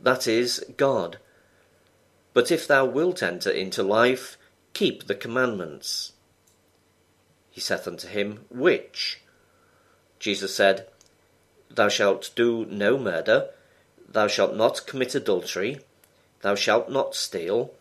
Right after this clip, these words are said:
thou shalt not bear false witness. Honour thy father and thy mother, and thou shalt love thy neighbour as thyself."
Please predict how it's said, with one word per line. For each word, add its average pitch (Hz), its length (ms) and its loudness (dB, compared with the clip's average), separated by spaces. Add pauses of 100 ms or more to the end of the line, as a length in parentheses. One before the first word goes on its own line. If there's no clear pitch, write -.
(500)
thou 107 120 2
shalt 104 260 0
not 110 360 -4
bear 92 200 4
false 95 400 -2
witness. 90 580 -4 (800)
Honour 123 220 4
thy 135 200 8
father 135 440 6
and 135 160 4
thy 131 140 6
mother, 104 460 0 (540)
and 101 460 -4
thou 110 180 2
shalt 107 320 2
love 113 280 0
thy 123 180 6
neighbour 107 640 0
as 101 240 -6
thyself." - 760 -4